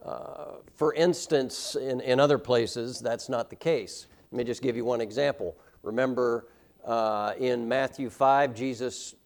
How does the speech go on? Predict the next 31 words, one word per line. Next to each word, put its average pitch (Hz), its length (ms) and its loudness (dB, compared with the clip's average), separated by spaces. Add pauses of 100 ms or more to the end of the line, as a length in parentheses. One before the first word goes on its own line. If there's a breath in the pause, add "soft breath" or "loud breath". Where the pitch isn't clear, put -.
(120)
calls 139 540 2
his 131 240 -4
disciples 135 840 -2
the 110 140 0
light 117 640 -2
of 127 160 -4
the 127 80 -2
world. 143 500 0
Now, 120 120 -6
he's 117 320 -4
the 151 240 4
light 123 240 4
of 107 80 -6
the 113 60 -4
world, 131 440 2
but 123 320 0 (300 soft breath)
he 123 100 -4
says 127 320 2
that 120 160 0
his 135 140 0
people 127 480 0
are 117 200 2
light 135 460 4
here 131 240 2
in 123 140 0
this 113 240 -4
world, 135 320 0
right? 135 200 0
But 104 120 -12
then 139 160 0
he, 123 60 -4